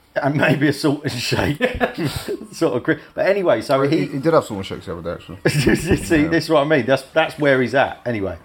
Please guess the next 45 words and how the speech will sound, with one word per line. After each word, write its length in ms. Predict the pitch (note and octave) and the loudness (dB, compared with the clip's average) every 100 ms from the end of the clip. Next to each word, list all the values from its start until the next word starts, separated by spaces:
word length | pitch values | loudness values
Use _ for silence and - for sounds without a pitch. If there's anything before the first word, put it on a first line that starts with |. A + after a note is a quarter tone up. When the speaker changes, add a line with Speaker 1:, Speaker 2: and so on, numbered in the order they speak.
| - | -20
Speaker 1:
C 220 | - D#3+ D#3+ | -2 0 2
J 140 | C3+ | 0
brought 240 | C#3 C#3 | 2 -2
me 100 | B2 B2 | 2 2
in 180 | G#2+ - - | 2 -6 -14
a 80 | |
packet 360 | - A#2 - A2+ | -2 -2 0 -2
of 180 | A2 G2+ - | -2 -4 -8
crisps 280 | - D3 - | -2 -2 -2
from 260 | - G#2+ F#2+ | -8 -8 -2
the 220 | G2 F#2+ | -2 -2
corner 320 | - A#2+ G#2+ | -2 -2 0
shop 200 | - D#3+ | 0 0
supply. 440 | - G#2+ B2 F#2 F#2+ | -2 2 4 4 0
Speaker 2:
No, 100 | C#3+ | -2
no, 100 | C3+ | 0
I 40 | G2+ | 0
brought 200 | A#2+ C3+ | -2 -6
you 60 | |
the 60 | G2+ | -6
box 340 | E2+ B2 - | -2 -2 -2
in. 100 | F2+ F2 - - | -14 -14 -18 -4
Speaker 1:
First 220 | G3 A#3+ | 0 0
of 60 | F#3+ | 0
all, 40 | F3+ | -2
you 40 | |
brought 160 | D#3 D#3+ | 0 0
me 60 | C3+ | 0
a 80 | |
packet 340 | A#2+ F3+ - G#2 | 0 -2 -2 -6
of 40 | - | -4
crisps 280 | F#2+ - | -6 -2
in, 140 | F#2 D#2+ | -6 -6
Speaker 2:
Mm-hmm. 320 | - G#2+ B2 | -10 -10 -2
Speaker 1:
and 120 | A#2+ | 2
then 80 | E3 | 4
I 60 | F3 | 2
spotted 360 | - F#3 C#3+ C#3 | 2 0 2 2
on 100 | B2+ | 0
the 60 | |
back 340 | A2+ D3 - - | 2 0 0 -8
it 60 | A#2+ | -4
had 120 | A#2+ | -2
a 40 | A2 | -2
competition, 680 | A#2 F#2+ F2+ C#3+ - F2 | -4 -4 0 0 0 -10